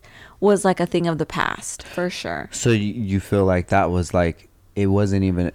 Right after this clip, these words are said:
Speaker 2: its own, its own thing? That was just, like, something to jump off from?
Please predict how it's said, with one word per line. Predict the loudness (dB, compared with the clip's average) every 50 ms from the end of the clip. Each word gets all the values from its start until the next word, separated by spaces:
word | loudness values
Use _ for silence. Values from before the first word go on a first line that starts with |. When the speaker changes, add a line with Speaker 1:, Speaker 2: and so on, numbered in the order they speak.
| -2
Speaker 2:
its | -2 -2 -2 0
own, | 0 0 2 2 2 0 -2 -4 -6 -12 -18 -20 _ -10
its | -10 -4 -2
own | 0 0 0 0 -2
thing? | -2 -2 0 0 2 2 2
That | 2 2 2
was | 0 0 -2
just, | -2 -4 -2 -2
like, | -4 -4
something | -2 -4 -4 -4 -2 -2 -2 -2
to | -2
jump | -2 -2 -2 -2 -2 0 2
off | 4 4 4 4 0 -2
from? | 0 0 2 2 2 0 -2 -6